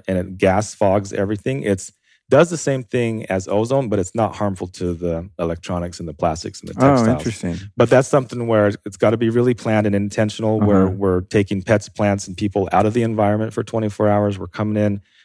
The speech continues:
Speaker 1: we're sealing up vents, we're fogging, gassing the heck out of it, and we're basically starting over with a clean slate. So we, the
Speaker 2: Mm.
Speaker 1: only time we wanna do that really is if there's a problem.
Speaker 2: Got it. Would that be applicable in a mold infestation scenario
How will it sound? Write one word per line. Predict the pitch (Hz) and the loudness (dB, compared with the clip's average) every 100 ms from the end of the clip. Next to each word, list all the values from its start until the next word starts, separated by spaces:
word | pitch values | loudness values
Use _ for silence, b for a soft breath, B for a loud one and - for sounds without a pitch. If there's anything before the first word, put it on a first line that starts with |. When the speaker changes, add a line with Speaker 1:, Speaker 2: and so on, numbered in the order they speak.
| - | -8
Speaker 1:
we're | |
sealing | 87 - 120 110 | -6 0 2 2
up | 95 | 0
vents, | 98 104 98 90 - | 2 2 2 -2 -12
we're | 98 90 87 | -6 -4 -4
fogging, | - - 104 107 104 104 107 _ _ _ | -4 0 2 2 -2 -4 -10 _ _ _
gassing | 92 104 110 113 104 | 2 2 2 -4 -4
the | |
heck | 92 101 101 | -4 -2 0
out | 95 | 2
of | 95 | 2
it, | 95 98 b b b 95 | -2 -4 b b b -4
and | 101 | 0
we're | |
basically | 98 113 117 98 | 2 2 2 -4
starting | - 101 98 | 2 2 2
over | 98 95 | 0 -2
with | 87 87 | -2 -4
a | 85 | -8
clean | - 90 | -6 -8
slate. | 85 98 80 - _ _ _ _ _ | -6 -4 -4 -6 _ _ _ _ _
So | - 95 | -2 0
we, | 90 107 | 2 4
the | 127 | 4
Speaker 2:
Mm. | |
Speaker 1:
only | 139 156 | 4 2
time | 151 156 | 2 2
we | 151 | 4
wanna | 143 139 123 | 4 4 2
do | 127 151 | 2 4
that | 127 101 | 4 4
really | 110 110 101 | 4 4 4
is | 98 | 2
if | 98 - - | -4 -4 -2
there's | 101 92 | 0 0
a | |
problem. | 85 - 95 87 73 _ _ | -4 0 0 0 -8 _ _
Speaker 2:
Got | 101 92 87 | 2 4 2
it. | - | -4
Would | - 110 98 | -2 0 2
that | 110 120 - | 2 2 2
be | 123 117 117 104 - | 2 4 2 0 -2
applicable | 95 98 113 101 104 107 98 | -4 -2 -4 -4 0 2 2
in | 95 | 2
a | 92 | 0
mold | 92 92 95 110 | 2 2 2 2
infestation | 98 120 117 123 - 131 127 135 | 0 -2 0 -2 2 0 0 -4
scenario | - 139 139 151 165 170 | -2 0 2 2 2 -2